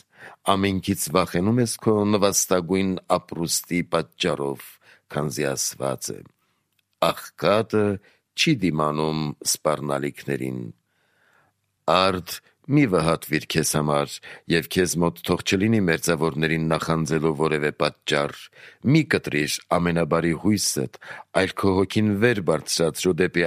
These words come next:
Աստծուց քեզ տրված բարիքները և դեպի խոստումով ապագայում պահվածները։ Նախ և առաջ, քանի որ մարդ ես,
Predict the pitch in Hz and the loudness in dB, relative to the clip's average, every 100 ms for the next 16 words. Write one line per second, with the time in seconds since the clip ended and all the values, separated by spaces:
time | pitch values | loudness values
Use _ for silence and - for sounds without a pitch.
0 | - 87 87 - 95 - - 87 - 85 | 0 0 0 0 -2 -2 -2 -2 0 -2
1 | 76 85 - 78 82 82 - 95 101 101 | 0 -2 0 -2 0 -2 -2 0 2 2
2 | 92 - - - 90 95 71 76 98 92 | 0 -8 -16 -4 0 0 -2 0 0 2
3 | 101 104 - 101 - - 98 90 90 82 | 0 0 2 0 0 0 0 2 0 -2
4 | - 90 87 92 82 82 80 85 78 80 | -2 -2 2 0 2 0 0 -2 0 0
5 | 76 73 76 - - 71 71 58 52 _ | 0 -2 -2 -4 -4 -4 -4 -8 -14 _
6 | _ _ _ _ _ _ _ _ _ _ | _ _ _ _ _ _ _ _ _ _
7 | - 82 82 - 80 76 73 76 71 - | -2 0 0 0 0 0 0 0 -2 -6
8 | - - _ _ _ _ - 80 73 76 | -8 -12 _ _ _ _ -4 -2 0 -2
9 | 71 73 78 90 - 95 92 | -2 0 0 0 -2 0 0